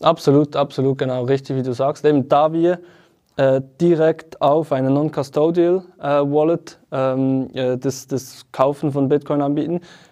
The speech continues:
ist eben halt das Problem in Anführungszeichen, dass du dort ziemlich viele U T X Os dann ansammelst und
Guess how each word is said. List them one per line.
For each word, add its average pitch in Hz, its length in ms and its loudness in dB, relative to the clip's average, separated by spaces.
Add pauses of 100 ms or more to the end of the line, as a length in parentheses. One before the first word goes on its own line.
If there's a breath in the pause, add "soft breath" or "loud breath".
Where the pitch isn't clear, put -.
(280 loud breath)
ist 170 280 2
eben 170 220 4
halt 143 240 2
das 139 160 0
Problem 143 500 2
in 175 80 2
Anführungszeichen, 165 680 -2
dass 139 180 -4
du 139 80 -4
dort 139 220 2
ziemlich 147 260 0
viele 143 220 2
U 139 180 4
T 143 180 -2
X 135 240 -6
Os 151 320 2
dann 151 180 -2
ansammelst 160 720 -4
und 131 320 -2